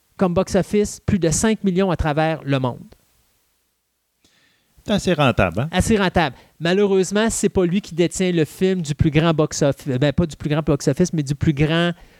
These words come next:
Speaker 1: profit fait par un film. C'est encore Mad Max, la version de mille neuf cent soixante-dix-neuf. Mais ça, on en reparlera une autre fois quand je vous parlerai de George Miller.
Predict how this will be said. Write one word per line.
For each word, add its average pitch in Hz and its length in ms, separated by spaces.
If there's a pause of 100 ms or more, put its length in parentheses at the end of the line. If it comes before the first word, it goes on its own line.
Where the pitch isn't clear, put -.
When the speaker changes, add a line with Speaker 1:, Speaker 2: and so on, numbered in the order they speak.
(120)
Speaker 1:
profit 190 560 (280)
fait 180 100
par 156 180
un 151 100
film. 196 320 (220)
C'est - 200
encore 185 300
Mad 165 220
Max, 160 400 (260)
la 143 140
version 151 280
de 160 60
mille 156 80
neuf 147 120
cent 156 120
soixante-dix-neuf. 127 720
Mais 131 120
ça, 170 360
on 143 140
en 156 60
reparlera 156 420
une 147 80
autre 139 100
fois 175 120
quand 160 120
je 123 60
vous - 60
parlerai 139 300
de 139 60
George 131 240
Miller. 120 240